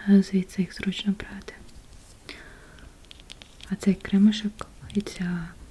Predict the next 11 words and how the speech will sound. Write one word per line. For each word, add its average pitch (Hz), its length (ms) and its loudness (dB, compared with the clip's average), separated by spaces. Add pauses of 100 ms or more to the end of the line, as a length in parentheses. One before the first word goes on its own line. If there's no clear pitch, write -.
(1700)
м, 170 420 0 (2500)
як - 260 -4
цей 180 160 -2
напрямок, 180 800 -6 (960)
як - 200 -6
сказати. 202 720 -2 (880)
Тобто - 280 -2
в - 40 -6
Фруді 240 460 4
є 196 500 6
декілька 247 680 0